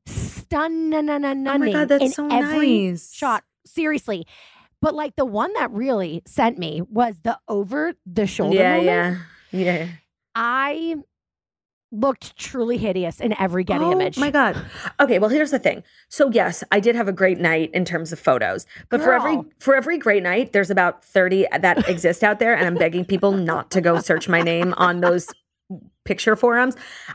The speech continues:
Speaker 2: I, I have so many bad photos of myself, ones that, like, actually, like,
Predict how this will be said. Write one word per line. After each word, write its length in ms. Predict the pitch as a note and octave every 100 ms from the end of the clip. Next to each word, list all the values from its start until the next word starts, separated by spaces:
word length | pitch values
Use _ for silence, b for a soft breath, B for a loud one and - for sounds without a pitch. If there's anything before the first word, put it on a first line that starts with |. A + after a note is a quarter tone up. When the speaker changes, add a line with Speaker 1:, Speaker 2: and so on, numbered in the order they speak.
| -
Speaker 2:
I, 420 | A3+ G#3 A3+ A3+ - - _ _ _ G#3
I 160 | G#3
have 120 | A#3+ G#3+
so 220 | - G3+
many 180 | A3 A#3+
bad 240 | F3+ F3+
photos 300 | E3+ F3+ F#3
of 100 | G3+
myself, 520 | G#3+ G#3 A3+ A3 -
ones 300 | G#3 A#3 D#4
that, 100 | F#4
like, 140 | G#4 -
actually, 520 | F#3 F#3+ - G3+ G3+ F#3+
like, 220 | F3